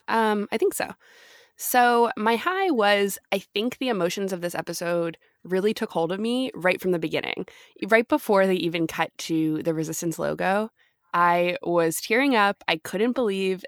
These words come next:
that what was happening, really. <laughs> I was yelling at my T V. It was an emotional experience. And I think I teared up in this episode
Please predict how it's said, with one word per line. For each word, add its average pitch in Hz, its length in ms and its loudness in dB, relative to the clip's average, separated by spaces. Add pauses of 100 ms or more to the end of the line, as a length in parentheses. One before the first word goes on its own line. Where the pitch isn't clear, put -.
that 165 420 0 (560)
what 185 260 4
was 196 120 2
happening, 220 540 2
really. 240 260 4 (500)
<laughs> 427 400 0
I 214 80 6
was 220 160 4
yelling 202 380 4
at 240 80 2
my 240 100 4
T 226 220 -4
V. 165 460 0
It 185 80 0
was 196 280 0
an 202 120 2
emotional 165 380 0
experience. - 600 -6
And 175 220 0
I 190 100 0
think 202 220 -8
I 269 120 0
teared 180 320 -4
up 170 200 -2
in 165 60 0
this 160 140 -2
episode 160 500 -4